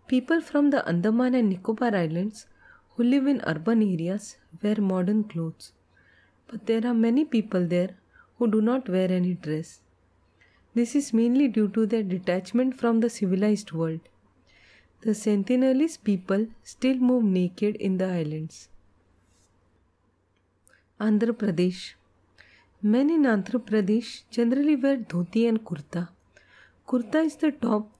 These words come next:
worn by men in Andhra Pradesh. Women in Andhra Pradesh wear saris. Banjaras or Lamdi women of Andhra Pradesh wear a long ankle-length skirt, a blouse and a ghungat or dupatta.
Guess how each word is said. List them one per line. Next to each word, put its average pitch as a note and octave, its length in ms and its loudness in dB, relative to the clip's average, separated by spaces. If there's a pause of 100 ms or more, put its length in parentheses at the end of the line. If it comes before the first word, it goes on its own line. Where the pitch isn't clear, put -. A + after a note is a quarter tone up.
worn G#3+ 360 2
by A3 120 2
men G3 300 2
in B3 160 -2
Andhra F3 380 -2
Pradesh. E3 540 -8 (600)
Women C#4 360 2
in D4+ 100 4
Andhra G3+ 340 0
Pradesh G3+ 580 -2
wear A3+ 200 -2
saris. E3+ 720 -4 (760)
Banjaras A3 680 2
or C#4+ 100 2
Lamdi F#3 460 2 (100)
women F#3 380 0 (100)
of F#3 140 -4
Andhra F#3 360 0
Pradesh G3 500 -4 (480)
wear G#3+ 180 0
a A3+ 80 2
long G#3+ 380 0
ankle-length G#3+ 720 0
skirt, F#3+ 360 -2 (440)
a A3+ 40 -2
blouse G3 540 -2 (160)
and A3+ 180 2
a A#3 60 2
ghungat G3 500 0
or A3 120 2
dupatta. E3 640 -6